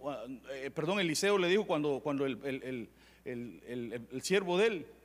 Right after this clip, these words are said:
se fue de escondida de él a agarrar, le dijo al, al, a aquel, "Dame el manto y dame el lingote de oro. Mira, siempre, dice mi mamá que siempre sí". Y, y el, el profeta le dice, "En el espíritu te estaba viendo", le dijo.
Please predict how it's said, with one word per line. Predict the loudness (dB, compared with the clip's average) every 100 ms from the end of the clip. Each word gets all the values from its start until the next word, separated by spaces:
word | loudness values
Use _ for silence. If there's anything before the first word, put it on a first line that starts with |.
| -20 _ _ _
se | -4 -4
fue | -2 0 2 2 -4 -20 -20 -12
de | -10
escondida | -6 -2 2 2
de | 2
él | 2
a |
agarrar, | 2 2 2
le | 2 0
dijo | 0 0
al, | 0
al, | 0 -2
a | -2 -2
aquel, | -2 0
"Dame | 0 -2
el | -4
manto | -4 -4 -2
y | -2
dame | 0
el | -2 -4 -6
lingote | -4 -4 -4 0
de |
oro. | 2 2 -4 -10
Mira, | -4 -2
siempre, | -2 -2 -4 -4
dice | -4 -2
mi | -2
mamá | 2 0
que | 0
siempre | -2 -2 0
sí". | 2 2 0 -12 -20 _ _ _ -20 -20 -20 -20 -20 -20 -20 _ _ _ _ _ _ -20 -14
Y, | -10 -8 -4
y | 0
el, | 0 -2
el | -2 -2
profeta | 0 0 0 0 0 2
le | 2
dice, | 0 -2 -6 -16 -4
"En | 0 0 0
el | 0 -2
espíritu | -4 -10 -2 0 0 -2 -10 -16
te | -12
estaba | 0 2 2
viendo", | 4 2 2 -4
le | -4
dijo. | -6 -8